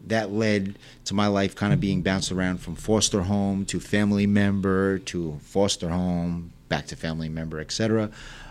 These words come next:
um, until I found myself in prison. Unfortunately, is where all the foster home, again, the disconnect between family members, whether it was between my mom or my aunt or the foster home,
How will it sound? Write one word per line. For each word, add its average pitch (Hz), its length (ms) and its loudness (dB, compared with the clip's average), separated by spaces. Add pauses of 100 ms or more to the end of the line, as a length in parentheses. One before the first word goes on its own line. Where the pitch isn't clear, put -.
(120)
um, 92 600 6 (960)
until 120 300 8
I 143 80 12
found 127 200 6
myself 113 360 4
in 98 340 2 (1080)
prison. 110 340 6 (500)
Unfortunately, 95 680 2
is 87 180 0
where 95 460 6 (120)
all 101 160 4
the 101 100 2
foster 120 280 4
home, 113 160 4
again, 117 320 6
the 101 80 2
disconnect 127 600 6
between 104 320 0
family 110 360 4
members, 104 380 6
whether 95 240 4
it 92 40 2
was 90 140 2
between 90 300 2
my 95 100 6
mom 104 360 8
or 101 80 6
my 87 160 2
aunt 95 440 4
or 92 80 6
the 82 80 -2
foster 101 420 2
home, 101 260 4